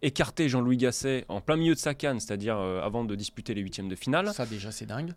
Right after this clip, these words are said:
Speaker 1: Ça, déjà, c'est dingue. Après une phase de poule, c'est, certes laborieuse, mais quand même.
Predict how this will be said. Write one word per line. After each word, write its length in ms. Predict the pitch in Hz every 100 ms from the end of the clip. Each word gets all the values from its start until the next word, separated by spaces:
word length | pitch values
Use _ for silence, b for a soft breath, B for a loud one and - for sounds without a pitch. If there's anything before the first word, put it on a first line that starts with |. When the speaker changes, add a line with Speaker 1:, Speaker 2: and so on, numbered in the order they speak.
| -
Speaker 1:
Ça, 220 | - 98
déjà, 260 | 92 92
c'est 160 | 92 107
dingue. 260 | 123 175 139
Après 200 | 139 120
une 80 |
phase 260 | 113 135 120
de 120 | 127
poule, 280 | 120 143 127
c'est, 400 | 95 123 117 -
certes 300 | - 120 -
laborieuse, 500 | 101 101 117 139 107
mais 120 | 98
quand 140 | - 127
même. 240 | 170 208